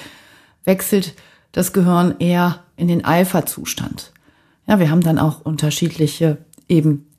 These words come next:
Herzfrequenzen, die man ja im E E G messen kann. Wenn wir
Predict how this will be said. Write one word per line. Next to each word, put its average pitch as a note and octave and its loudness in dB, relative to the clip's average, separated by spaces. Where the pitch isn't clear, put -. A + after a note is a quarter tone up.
Herzfrequenzen, - -2
die E3+ -6
man D3+ 2
ja D#3+ 0
im D#3 0
E D3+ 0
E E3 0
G E3 0
messen C3+ 2
kann. A2 -8
Wenn A3 6
wir G3+ 2